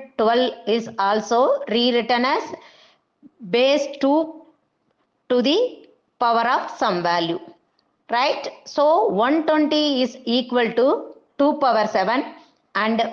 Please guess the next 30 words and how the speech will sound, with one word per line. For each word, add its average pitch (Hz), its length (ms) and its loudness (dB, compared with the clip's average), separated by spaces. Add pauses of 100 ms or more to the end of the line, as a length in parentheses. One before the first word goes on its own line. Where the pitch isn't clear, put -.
five 302 260 0
hundred 311 300 2
and 294 220 2
twelve 240 300 2
is 240 260 -2
equal 220 460 0
to 294 320 0 (320)
two 294 180 2
power 254 320 2
nine. 190 540 -2 (340)
Hence, 240 600 0 (280)
two 277 280 2
power 254 240 2
m 226 380 2
minus 254 440 0
one 277 440 0 (260)
plus 294 340 0 (160)
two 311 220 2
power 294 240 2
m 262 420 0
plus 294 220 0
one 247 400 0 (140)
equal 233 500 0
to 233 360 2 (440)
two 302 260 2
power 247 300 2
seven 233 600 -2 (120)
plus 277 280 0 (140)
two 269 180 2
power 233 420 0